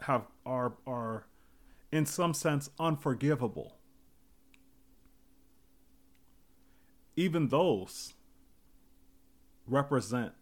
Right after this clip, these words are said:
their experience is also, um, valid, you know? It's, it's, it's a, a consciousness. They're alive,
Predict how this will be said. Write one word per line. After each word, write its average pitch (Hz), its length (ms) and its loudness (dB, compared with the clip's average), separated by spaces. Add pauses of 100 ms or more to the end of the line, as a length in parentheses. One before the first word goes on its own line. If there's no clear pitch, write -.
(240)
their 156 220 6
experience 131 720 -2
is 120 140 -8
also, 131 560 -4 (1900)
um, 98 460 -14 (1400)
valid, 120 460 2 (280)
you 110 120 -6
know? 117 320 -4
It's, 123 220 -8 (120)
it's, 120 380 -8 (720)
it's 123 240 -6
a, 110 380 -4 (160)
a - 60 -12
consciousness. 165 800 0
They're 131 180 4
alive, 131 400 4